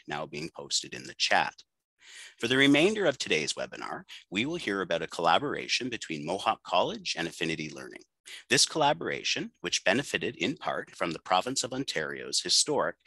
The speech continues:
seventy million dollar investment in the virtual learning strategy, enabled educators to build virtual content and scenarios that demonstrated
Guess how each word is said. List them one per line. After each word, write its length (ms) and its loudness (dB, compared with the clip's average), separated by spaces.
seventy 380 2
million 320 0
dollar 340 2
investment 640 0
in 80 -2
the 80 -4
virtual 420 0
learning 300 0
strategy, 640 -4
enabled 460 2
educators 640 0
to 120 -6
build 440 -4
virtual 360 -2
content 640 0
and 140 -2
scenarios 720 0
that 160 0
demonstrated 640 2